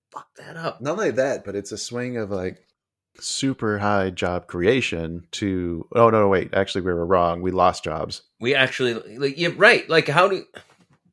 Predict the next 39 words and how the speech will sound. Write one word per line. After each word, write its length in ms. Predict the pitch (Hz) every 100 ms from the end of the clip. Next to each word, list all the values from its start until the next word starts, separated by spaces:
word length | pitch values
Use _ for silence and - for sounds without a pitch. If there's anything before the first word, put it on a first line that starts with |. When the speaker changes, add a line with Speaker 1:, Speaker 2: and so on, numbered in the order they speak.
| _ _ _ _ _ _ -
Speaker 1:
th-, 160 | 127 - 143
where, 380 | - 156 214 214 - - _ -
how, 200 | 143 160
what, 460 | - 143 214 - 147
what 220 | 185 302 - _ _ _ _ _ _
methods 520 | 92 104 - 190 -
are 100 | 190
they 140 | 185 165
using 400 | 170 196 180 170
to 80 | 160
count 280 | 165 175
jobs? 540 | 135 143 - - - - - - - 151 170
Like, 220 | - - -
Speaker 2:
<laughs> 1200 | - - 269 - - - - 160 - 156 - 139
Speaker 1:
"Well, 280 | 175 185
we, 200 | 170 208 202
we 140 | 190
sent 260 | 185 240 240
a 40 |
few 180 | - 214
people 400 | 165 208 - 170
out 360 | 175 185 - -
to 340 | 160 156 135 _
count 340 | - 165 175
the 120 | - 160
employees 480 | 135 156 170 160
going 280 | 135 156 156
into 160 | 151 151
the 100 | 139
Walmart 580 | 127 147 156 117 120 107
and 140 | 127
see 140 | - 135
if 80 | 131
there's 180 | 127 120
a 60 |
change 400 | 110 143 139 117
week 200 | 120 117
over 200 | 123 117
week." 320 | 117 131 -